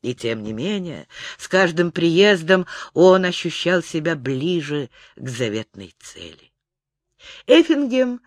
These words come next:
потянул дверь, и его ослепило солнце.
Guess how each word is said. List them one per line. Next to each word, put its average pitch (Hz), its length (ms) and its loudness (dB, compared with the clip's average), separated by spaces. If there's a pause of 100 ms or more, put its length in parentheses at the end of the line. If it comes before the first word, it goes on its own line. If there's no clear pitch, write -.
(240)
потянул 277 440 0
дверь, 135 440 -6 (420)
и 226 120 0
его 240 200 6
ослепило 208 680 2
солнце. 104 760 -8